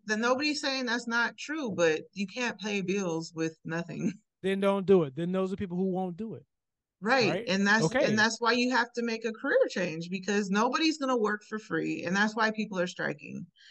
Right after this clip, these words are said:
Speaker 2: That's not
Speaker 1: And
Speaker 2: true.
Speaker 1: Yes, it is.
Speaker 2: No, it's not. I just
Speaker 1: Have
Speaker 2: told
Speaker 1: you
Speaker 2: you.
Speaker 1: looked at the rate sheets? Have
Speaker 2: I
Speaker 1: you
Speaker 2: just
Speaker 1: looked
Speaker 2: told,
Speaker 1: at the
Speaker 2: I
Speaker 1: rate
Speaker 2: just,
Speaker 1: sheets?
Speaker 2: I just
Speaker 1: They're
Speaker 2: told
Speaker 1: not,
Speaker 2: you.
Speaker 1: they don't get paid that much.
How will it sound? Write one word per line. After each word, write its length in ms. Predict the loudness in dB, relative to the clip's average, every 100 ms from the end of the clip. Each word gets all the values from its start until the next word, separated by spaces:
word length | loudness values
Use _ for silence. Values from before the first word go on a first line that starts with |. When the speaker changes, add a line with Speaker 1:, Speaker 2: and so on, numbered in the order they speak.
| -16
Speaker 2:
That's 160 | -4
not 120 | 0
Speaker 1:
And 80 | 4
Speaker 2:
true. 300 | 8 6 6 -2 -20 _ _ _ _ _
Speaker 1:
Yes, 320 | 0 2 2
it 140 | 0 4 6 6
is. 400 | 2 0 -4 -4
Speaker 2:
No, 160 | 0 2
it's 120 | 2
not. 300 | 0 0 0
I 120 | -2
just 200 | -2 2 8
Speaker 1:
Have 80 | 10
Speaker 2:
told 100 | 10
Speaker 1:
you 60 |
Speaker 2:
you. 60 | 10
Speaker 1:
looked 180 | 8 6
at 120 | 4
the 100 | 4
rate 260 | 6 6 4
sheets? 560 | 0 2 0 -4 -12 0
Have 140 | 4
Speaker 2:
I 40 | 8
Speaker 1:
you 80 | 8
Speaker 2:
just 60 | 8
Speaker 1:
looked 60 |
Speaker 2:
told, 120 | 6 6
Speaker 1:
at 60 |
the 60 | 8
Speaker 2:
I 60 | 8
Speaker 1:
rate 80 | 8
Speaker 2:
just, 180 | 6 4
Speaker 1:
sheets? 420 | 0 -2 -10 2
Speaker 2:
I 120 | 4 8
just 180 | 8
Speaker 1:
They're 100 | 10
Speaker 2:
told 60 | 8
Speaker 1:
not, 60 | 8
Speaker 2:
you. 60 | 4
Speaker 1:
they 120 | 4
don't 160 | 0
get 160 | 0 -4
paid 260 | -4 -4 0
that 180 | -2 0
much. 640 | -4 -4 -6 -8 -14 -16